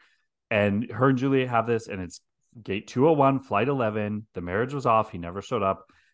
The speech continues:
And then she says, "Sometimes I wonder about Craig." And Julie says, "I'm sorry, Craig?"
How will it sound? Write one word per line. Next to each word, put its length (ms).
And 140
then 120
she 160
says, 440
"Sometimes 440
I 80
wonder 320
about 320
Craig." 440
And 120
Julie 240
says, 360
"I'm 120
sorry, 240
Craig?" 440